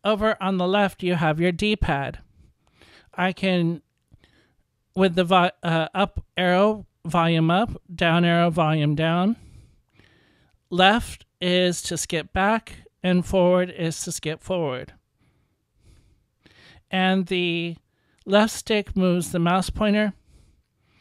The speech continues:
and the right stick will scroll. So let's kind of take a look at this in action. I'll go ahead and open Mail. It's a little fiddly to get to where you want using the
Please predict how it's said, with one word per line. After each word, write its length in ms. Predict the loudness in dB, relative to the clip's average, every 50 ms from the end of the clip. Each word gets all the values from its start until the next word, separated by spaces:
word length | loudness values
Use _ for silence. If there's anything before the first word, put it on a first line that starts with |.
| -20 -20 -20 -12 -6
and 160 | -4 -2 0
the 80 | 0 0
right 240 | 0 0 -2 -2 -4
stick 340 | -6 -6 -4 -4 -4 -2 -4
will 140 | -6 -6
scroll. 640 | -6 -8 -12 -8 -4 -4 -2 -2 -2 -4 -6 -8 -10 -12 -16 -20 -20 -20 -20 -20 _ _ _ _ -20 -20 _ _ _ _
So 160 | -4 -2 0
let's 140 | 0 0 -2
kind 180 | -2 -2 0
of 120 | 0 0 0
take 200 | -2 -2 0 0
a 80 | 0
look 220 | 2 2 2 0 0
at 160 | -4 -4 -2
this 280 | 0 0 0 -2 -4
in 180 | -6 -6 -4 -4
action. 420 | -4 -4 -6 -6 -6 -6 -6 -6
I'll 100 | -6 -6
go 180 | -4 -2 0 0
ahead 200 | 0 0 0 0
and 140 | 0 2 2
open 320 | 2 0 0 0 0 0
Mail. 360 | 0 0 0 -2 -2 -4 -6 -8 _ _ _ _ _ _ _ _ _ _ _ _ -20 -20 -20 -20 -8 -4
It's 200 | -4 -2 -2 -2
a 40 | -2
little 380 | 0 0 0 2 2 2 2 0
fiddly 640 | -2 -4 -4 -2 -2 -2 -2 -4 -4 -4 -4 -8 -10 -16 _ _ _ _ _ _ _ _ _ -2
to 420 | 2 4 4 6 6 4 2 0 -4 _ _ _ _ _ _ _ _ _ _ _ _ _ _ _ _ _ _ _ _ _ _
get 180 | 0 0 0 0 -2
to 120 | -2 -2
where 220 | 0 0 0 0
you 160 | 0 0 -2 -4
want 420 | -4 -2 -2 0 0 -2 -4 -6
using 520 | _ -2 0 0 0 2 2 2 2 0 0
the 360 | -2 -4 -4 -6 -6 -8 -10